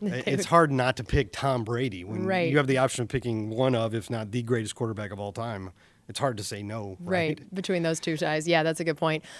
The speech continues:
Speaker 1: Um, Mike had said, uh, he's heard rumors that there's a possibility that the team wants to trade up to number one. So I feel like we can address that, and then also just overall the likelihood of them trading up at all, maybe not just to
Speaker 2: Yeah.
Speaker 1: number one, but in general.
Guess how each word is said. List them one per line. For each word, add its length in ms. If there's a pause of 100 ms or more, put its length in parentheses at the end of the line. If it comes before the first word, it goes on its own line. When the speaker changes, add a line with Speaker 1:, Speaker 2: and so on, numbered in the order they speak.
Speaker 1:
Um, 480
Mike 360
had 160
said, 400
uh, 200
he's 160
heard 180
rumors 440
that 220
there's 240
a 40
possibility 500
that 140
the 40
team 220
wants 220
to 80
trade 260
up 160
to 100
number 300
one. 400 (300)
So 140
I 20
feel 180
like 160
we 100
can 280
address 260
that, 400
and 180
then 220
also 400
just 240 (140)
overall 440
the 380
likelihood 460
of 80
them 100
trading 400
up 220 (160)
at 120
all, 160
maybe 220
not 200
just 180
to 80
Speaker 2:
Yeah. 20
Speaker 1:
number 180
one, 220
but 140
in 100
general. 160